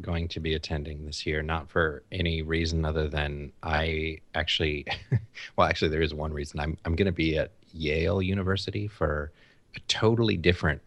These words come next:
kind of conference that is about, um, as far from sigraph as you can get, but it's about,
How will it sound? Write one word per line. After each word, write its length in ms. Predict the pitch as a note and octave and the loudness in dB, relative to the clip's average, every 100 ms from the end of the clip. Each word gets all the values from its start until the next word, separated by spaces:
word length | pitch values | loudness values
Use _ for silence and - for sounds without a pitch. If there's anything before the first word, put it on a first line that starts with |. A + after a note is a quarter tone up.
| - | -8
kind 180 | - D2 | -2 -2
of 120 | D2 | -2
conference 680 | - D2+ D2 D2 D2 - - | -2 0 0 -4 -4 -4 -2
that 160 | D#2+ D#2 | 2 2
is 160 | D#2 D#2 | 2 0
about, 540 | C#2 D2+ D2+ - - | 2 2 2 0 -2
um, 320 | D2 C#2+ C#2 - - - - - - - | 0 -2 -6 -12 -16 -18 -18 -20 -10 -2
as 120 | D#2 | 4
far 220 | F#2 F2+ | 8 8
from 160 | - E2 | 8 4
sigraph 400 | - D#2+ D2+ D2+ | 4 6 4 4
as 80 | D2+ | 0
you 80 | |
can 100 | D2+ | 0
get, 320 | D#2 E2+ D#2+ - | 4 6 6 4
but 80 | |
it's 200 | D#2 - | 2 2
about, 340 | D#2+ D#2+ D#2 | 2 4 4